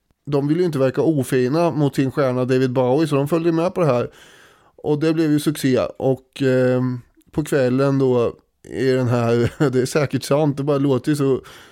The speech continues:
så sjukt. Då sitter ju hon, Bowie och Keith Richards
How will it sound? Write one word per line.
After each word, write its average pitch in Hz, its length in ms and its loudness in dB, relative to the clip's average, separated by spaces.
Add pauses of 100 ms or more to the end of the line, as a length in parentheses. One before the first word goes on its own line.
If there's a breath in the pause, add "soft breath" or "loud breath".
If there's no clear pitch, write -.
(400 loud breath)
så 123 400 0
sjukt. 135 460 2 (540 loud breath)
Då 156 160 0
sitter 170 320 -2
ju 160 220 0
hon, 190 460 0 (280 soft breath)
Bowie 147 800 0
och 147 300 -2 (180)
Keith 151 280 0
Richards 143 760 0